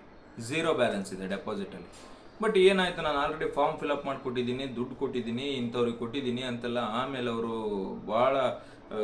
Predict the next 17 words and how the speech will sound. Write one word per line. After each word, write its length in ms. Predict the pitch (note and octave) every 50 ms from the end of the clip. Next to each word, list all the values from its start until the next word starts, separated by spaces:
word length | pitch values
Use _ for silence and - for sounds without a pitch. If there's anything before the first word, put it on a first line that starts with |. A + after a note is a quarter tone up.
| G2+ G2+ G2+ G2 - - A2 G#2 G2+ G2
ಜನದ 220 | B2 B2 C#3 C#3 C3+
ಜೊತೆ, 260 | B2+ B2 B2 C3+ C3
ಅಲ್ಲಿ 280 | C3 B2 A#2+ A#2 G#2+
ಬ್ಯಾಂಕ್ 240 | G2+ A2+ A#2+ C3+ -
ಸಿಬ್ಬಂದಿ 380 | - B2+ A2+ A2+ B2 C3 B2+ A#2
ಜೊತೆ 180 | A#2 A2 G2+
ಎಲ್ಲ 160 | A#2 A2 A2 A2+
ಮಾತಾಡಿದಾಗ, 580 | G#2+ G#2 G2+ G#2 G2+ A2+ G#2+ G#2 G#2+ A2 A#2
ಪೊಲೀಸ್ 380 | B2 A#2+ - G#2+ A2 B2 B2+ A#2+
ಸ್ಟೇಷನ್‌ಗೂ 400 | - A#2 A2 - A#2 A2+ G#2+ A2+
ಹೋಗಿ 220 | A2+ A2+ A2 G#2+
ಒಂದು 120 | G#2+ G2+ F#2+
ಕಂಪ್ಲೇಂಟ್ 420 | - G2+ G2 F#2+ B2 C3 B2 -
ಕೊಟ್ಟಾಗ 300 | - - - - - G2+
ಗೊತ್ತಾಗುತ್ತೆ 540 | F#2+ G2 F#2+ - - A2 G#2+ A2 G2 - G2
ಏನು 180 | G#2 A2 A2 G#2
ಅಂದ್ರೆ, 360 | F#2+ F#2 G#2 A#2 A2+ - -